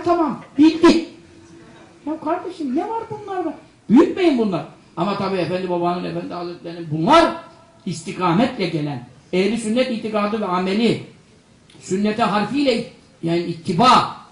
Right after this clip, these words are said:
onların yaptığı işte Resulullah sallallahu aleyhi ve sellem'in mucizeleri neyse evliyanın kerameti odur.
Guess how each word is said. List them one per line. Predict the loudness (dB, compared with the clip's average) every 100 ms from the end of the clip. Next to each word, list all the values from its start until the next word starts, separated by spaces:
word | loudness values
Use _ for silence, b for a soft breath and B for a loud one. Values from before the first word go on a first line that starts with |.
| 0
onların | 2 4 6 6 6
yaptığı | 4 4 0 -4 -2 -4 -6 -6
işte | -4 -2 -2
Resulullah | -2 -4 -4 -4
sallallahu | -4
aleyhi | -6 -6
ve | -4
sellem'in | -4 -2 -2
mucizeleri | -2 -4 -2 -2 -2 2
neyse | 4 4 4 2 2 -4 -12 0
evliyanın | 2 2 2 2 2 0
kerameti | -2 0 -2 0 0
odur. | 2 0 -4